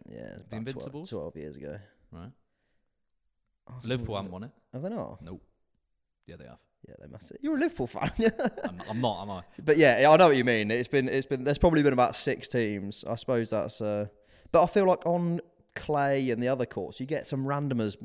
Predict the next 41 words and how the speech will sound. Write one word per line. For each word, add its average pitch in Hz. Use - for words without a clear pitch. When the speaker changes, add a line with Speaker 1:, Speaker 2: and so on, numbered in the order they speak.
Speaker 1:
winning 107
it. -
There's 113
a -
bit -
more 120
chance 123
of 120
luck 127
or 101
something. -
You 104
might 120
get 101
a 107
Speaker 2:
<laughs> -
Yeah, 220
shit. -
Speaker 1:
you 165
might 165
get 131
a -
Kyrgios 127
or 117
whatever 113
that 113
little 123
Australian 120
bloke 95
is. -
I 127
guarantee 156
you 127
there's 107
not 98
been 110
the 113
same 110
dominance 104
in 95
the, 95